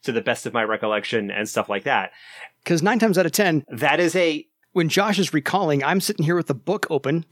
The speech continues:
Speaker 2: in my hand, and I'm
Speaker 1: Right.
Speaker 2: following along going, "Nope, Josh got that right. Josh got that one wrong." And I can steer him just in case. But nine
Speaker 1: Part,
Speaker 2: times out of
Speaker 1: part of
Speaker 2: ten,
Speaker 1: that is,
Speaker 2: Josh is
Speaker 1: yeah.
Speaker 2: schooling me, and I'm
Speaker 1: It is
Speaker 2: holding
Speaker 1: that
Speaker 2: the
Speaker 1: he,
Speaker 2: book.
Speaker 1: <laughs> it, it, it is a, I will say that it is a fair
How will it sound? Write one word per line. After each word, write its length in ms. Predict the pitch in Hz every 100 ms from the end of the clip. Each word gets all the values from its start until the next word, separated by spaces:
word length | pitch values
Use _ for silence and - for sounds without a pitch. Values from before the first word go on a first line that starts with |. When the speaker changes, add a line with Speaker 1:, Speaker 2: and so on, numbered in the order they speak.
| - - - -
Speaker 2:
in 140 | 170 180
my 140 | 165
hand, 460 | 131 202 143 139 165
and 120 | -
I'm 60 | 185
Speaker 1:
Right. 60 | 131
Speaker 2:
following 220 | 185 165
along 200 | 165 175
going, 220 | 156 151
"Nope, 160 | 208 220
Josh 180 | 190
got 140 | 180 185
that 160 | 180
right. 180 | 196 196
Josh 160 | - 131
got 120 | 135
that 100 | 135 147
one 100 | 143
wrong." 200 | 147 101 - - -
And 440 | 165 147 160 135
I 160 | - 151
can 200 | 147 156
steer 420 | - - 381 277
him 460 | 160 135 139 202 196 _ _
just 220 | 160 -
in 80 | 160
case. 380 | 165 110 - - -
But 220 | 143 -
nine 180 | 143 190
Speaker 1:
Part, 60 | 196
Speaker 2:
times 160 | 208
out 60 | 202
of 60 |
Speaker 1:
part 100 | 190 226
of 60 |
Speaker 2:
ten, 120 | 202 175
Speaker 1:
that 260 | 196 190
is, 80 | 175
Speaker 2:
Josh 280 | 403 - -
is 180 | 320 233
Speaker 1:
yeah. 60 |
Speaker 2:
schooling 760 | - - - 415 415 320 262 185
me, 220 | 156 165
and 80 | 220
I'm 100 | 220
Speaker 1:
It 60 | 214
is 60 | -
Speaker 2:
holding 200 | 370 -
Speaker 1:
that 100 | 190
Speaker 2:
the 60 | 339
Speaker 1:
he, 20 |
Speaker 2:
book. 440 | 175 370 180 - - - _ -
Speaker 1:
<laughs> 300 | - _ -
it, 320 | 247 - 165
it, 180 | 170 -
it 120 | 175
is 200 | 180 226
a, 240 | 247 226 - _ 143
I 120 | 147
will 160 | 160
say 200 | 175 202
that 180 | 160 151
it 140 | 147 147
is 220 | 156 175
a 180 | 160 147
fair 680 | - 156 147 143 147 143